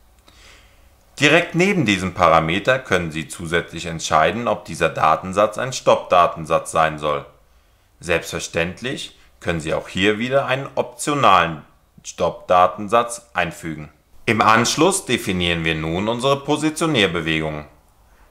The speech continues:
In unserem Beispiel soll zuerst eine Z-Rückzugsbewegung bis zur Maschinengrenze ausgeführt werden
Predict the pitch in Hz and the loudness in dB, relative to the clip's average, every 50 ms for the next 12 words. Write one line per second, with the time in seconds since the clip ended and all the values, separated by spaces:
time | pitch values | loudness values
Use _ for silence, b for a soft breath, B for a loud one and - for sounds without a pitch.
0 | b b b - 90 87 85 87 87 82 82 78 80 80 76 78 78 78 82 - | b b b -8 -4 -2 -2 -2 -2 0 0 2 2 4 4 4 4 4 2 0
1 | - - 123 127 131 113 87 95 87 107 - - - 90 85 87 92 - - - | -2 -4 -2 -2 -2 2 4 4 4 4 2 -2 -4 -2 0 0 0 -2 -2 0
2 | 92 87 90 101 113 - - - - 87 85 82 82 82 - - - - 92 87 | 4 6 6 6 4 2 -2 -2 -2 0 0 0 -2 -6 -6 -8 -2 0 0 0
3 | 85 - - 87 87 82 - - - 113 92 - - - 120 110 117 120 123 117 | 0 -4 -6 -6 -6 -6 -8 -8 -8 -6 -8 -8 -6 -6 -4 -2 0 0 0 0
4 | 113 113 92 80 - - - - 95 85 82 80 78 - - - 80 80 85 85 | -2 -4 -4 -2 -4 -4 -2 -2 -2 0 2 0 0 -2 -4 -6 -6 -6 -6 -4
5 | - - 95 101 104 - 107 90 104 110 107 - - 113 - - 127 127 104 110 | 0 0 0 0 2 0 0 2 2 0 0 -2 -10 -12 -8 -6 -6 -6 -2 0
6 | 120 123 123 131 143 156 170 | 2 4 4 2 2 -2 -10